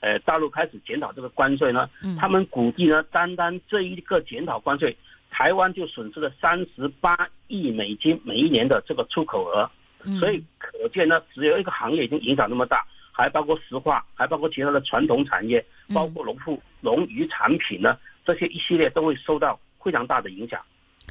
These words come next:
Speaker 2: 呃，之前在，呃，这一次的电话访问之前呢，其实您到达台湾之后啊，也，呃，我们也进行了一些的沟通。当中您也提到了，现在目前台湾选举属于，呃，朝小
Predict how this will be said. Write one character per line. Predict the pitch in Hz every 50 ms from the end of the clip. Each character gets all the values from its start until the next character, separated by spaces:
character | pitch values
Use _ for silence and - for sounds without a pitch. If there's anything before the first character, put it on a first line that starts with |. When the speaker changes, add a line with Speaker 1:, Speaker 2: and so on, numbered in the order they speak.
| - - - - -
Speaker 2:
呃， | - 233 220 226
之 | 226 381 440
前 | 480 453 427
在， | 415 427 330 247 233 220
呃， | - 185 175 180 185
这 | - 254
一 | 240 285
次 | - - 262
的 | 208 208
电 | 202 233 233
话 | 247 208
访 | 202 - 160
问 | 165 185 190
之 | 240 247
前 | 247 - - - 185 - 170
呢， | 185 196 190
其 | 185 208
实 | 214
您 | 214 208 208 214
到 | - 208
达 | 185 180 170 185
台 | - 180 165
湾 | 175 190 202
之 | - 226
后 | 226 - 254 233 185 143
啊， | - 143 156
也， | 170 180 180 180 165 160
呃， | - - 175
我 | 175 175
们 | 175 208 233
也 | 208 175
进 | 185 - 233
行 | 208 208 214 208
了 | 214 208
一 |
些 | 196 - 214
的 | 180 185
沟 | 180 - 190 196 208
通。 | - 208 202 208
当 | 214 339 381
中 | 392 427 403
您 | 349 277 302
也 | 311 190
提 | - - - 170 175
到 | 185 226 202 180
了， | 160 147 -
现 | - - - - - 392 427
在 | 440 403
目 | 381 370 311 269
前 | - - 214 208 220 254
台 | - - - 160 170
湾 | 185 202 220 254 277
选 | - - 175 160 196
举 | 214 - -
属 | 170 - 165 139 147
于， | 170 170 180 185 196
呃， | - - 170 151 160 165
朝 | - - 202 214 294
小 | - - 220 233